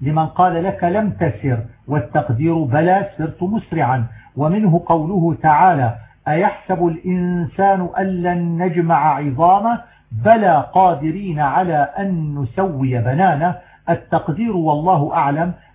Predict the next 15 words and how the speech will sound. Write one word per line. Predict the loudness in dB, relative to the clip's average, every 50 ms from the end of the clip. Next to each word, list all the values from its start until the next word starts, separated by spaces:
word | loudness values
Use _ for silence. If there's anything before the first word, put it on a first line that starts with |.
| _
"بلى | -8 -2 0 2 2 4 4 4 4 4 2 0 -2
نجمعها | -2 -2 -2 -2 -2 0 0 0 0 0 0 0 0 0 0 0
قادرين". | -2 0 0 0 0 0 0 -2 -2 -2 -2 -2 -4 -4 -6 -10 -18 -20 _ _ _ _ _ _ _ _
ومثال | -2 0 2 2 2 2 4 2 2 2
ما | 2 2 2 2 2
حذف | 2 0 -2 -4 -2 -2 -2 0
وجوبا | 0 2 2 0 0 -2 -4 -2 0 0 0 -2 -2 -2
قولك: | 0 0 2 2 0 -2 -4 -4 -4 0 0 0 0 0 -4 -10 -20 _ _ -4
"زيد | -2 0 2 2 2 2 0 0 -2 -2 -2 -2 -4
أخوك"، | -4 -4 -4 -2 -2 -4 -4 0 0 0
عطوفا | 2 2 0 -2 -2 -4 -6 -6 -4 0 2 2 2 2 -2 -6 -10 _ _ _
ونحوه | -4 -2 0 0 0 0 -2 -2 -4 -4 -2 -2 -2 -2 -2 -2 -4
من | -4 -2 -2
الحال | -2 -4 -6 -2 0 2 2 2 2 0
المؤكدة | -2 -4 -2 -4 -4 -4 -4 -6 -6 -6 -8 -10 -8 -6 -2 0 0 0 0 -2 -4 -6